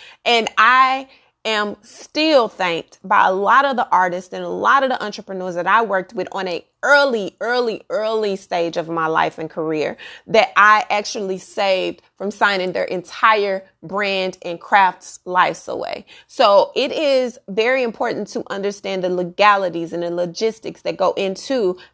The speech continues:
being what you think is an entrepreneur. So I will discuss different tips and different, um, avenues. Not only will I discuss tips and avenues, I will provide you all with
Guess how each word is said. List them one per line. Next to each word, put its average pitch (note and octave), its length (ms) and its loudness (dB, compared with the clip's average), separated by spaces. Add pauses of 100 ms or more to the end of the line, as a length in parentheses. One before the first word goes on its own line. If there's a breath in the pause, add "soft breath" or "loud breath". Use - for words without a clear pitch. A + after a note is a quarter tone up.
being G3+ 320 2
what E3+ 180 -2
you G#3+ 260 0
think G#3+ 480 -6
is F#3+ 120 -6
an F3+ 120 -2
entrepreneur. F#3+ 640 -4
So - 160 0
I G3 200 4
will B3 360 2
discuss G3 640 -6 (380 soft breath)
different A3 380 0
tips B3 400 0
and F#3+ 200 -6
different, G3+ 580 -4
um, F3+ 360 -6
avenues. G#3+ 560 0
Not A3+ 180 0
only C4 220 0
will A#3 160 0
I G3+ 80 0
discuss F3+ 440 -8
tips G3+ 300 -6
and - 180 -10
avenues, A#3+ 420 0
I G3+ 80 4
will F#3+ 140 -2
provide G#3 480 0
you A3 180 -8
all F#3 280 0
with F#3+ 240 -4